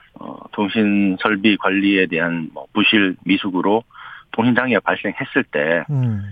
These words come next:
Speaker 1: 이용자들에게 손해를 배상하도록 규정이 되어 있고요.
Speaker 2: 예.
Speaker 1: 현행 법률 금-,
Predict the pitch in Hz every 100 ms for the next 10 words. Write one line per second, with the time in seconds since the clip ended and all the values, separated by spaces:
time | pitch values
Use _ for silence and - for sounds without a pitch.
0 | 101 123 139 139 123 107 98 95 - 127
1 | 117 - - 107 - 127 143 117 - 85
2 | 104 92 78 76 - 90 113 120 - 135
3 | 123 139 165 _ _ _ 117 - - _
4 | 135 147 131 123 139 147 131 107